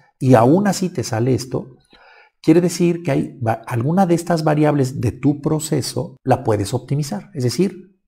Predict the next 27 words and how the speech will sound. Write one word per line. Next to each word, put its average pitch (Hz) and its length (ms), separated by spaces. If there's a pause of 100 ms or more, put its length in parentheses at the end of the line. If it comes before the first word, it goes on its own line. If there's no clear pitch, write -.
con 113 220
solo 151 360
optimizar 120 720
o 110 100
mejorar 110 460
las 104 180
variables 120 460
que 92 340
ya 107 200
conozco, 143 580 (440)
puedes 139 340
resolver 107 440
los 117 120
problemas 101 400
de 101 120
descalibración 104 960
o 98 60
desviación. 113 680 (600)
Pero, - 180
¿qué 190 120
pasa 180 300
en 165 100
el 127 100
caso 117 300
dos? - 420 (720)
La 104 140
variación 160 800